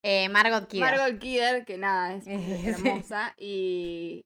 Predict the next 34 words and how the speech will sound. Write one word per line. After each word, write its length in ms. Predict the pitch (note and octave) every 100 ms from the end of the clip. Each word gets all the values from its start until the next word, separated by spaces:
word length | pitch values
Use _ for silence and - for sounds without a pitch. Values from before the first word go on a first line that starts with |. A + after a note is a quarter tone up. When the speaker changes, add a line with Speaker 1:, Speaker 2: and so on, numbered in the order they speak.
| -
Speaker 2:
y 200 | G3 G3+
nada, 260 | A3+ A3+
está 220 | G3+ - C4
ella 300 | C#4+ D#4+ A#3+
como 120 | E3+
contando 420 | D#3+ E3 F#3+ G3+
lo 100 | F#3+
que 80 | F3
era 100 | F#3+
la 120 | F3+
vida 180 | F3 F#3+
en 60 | F#3
los 100 | F3
setenta 640 | E3+ E3 F#3 G3+ G3 G3
y 60 | F3
que 80 |
se 80 | F3+
la 100 | E3
pasaba 280 | F3 F3 G3+
de 100 | F#3
joda. 600 | - F#3+ G3+ G3+ G#3 G#3+ _ _ _ _
Y 280 | F3+ F3+ F3
bueno, 240 | F#3 G3 F#3+
y 60 |
cuentan 300 | F#3 A#3 B3
las 120 | A#3 G3+
cosas 280 | G#3+ A#3
del 160 | G#3 F#3
cast 340 | G3 G#3+ A3
y 80 | F#3+
son 200 | F#3+ A3+
todos 200 | A3+ A#3
hermosos. 680 | G#3 E3+ F3+ F#3+ G3 G3+ G3
Y, 320 | F#3 E3+ E3+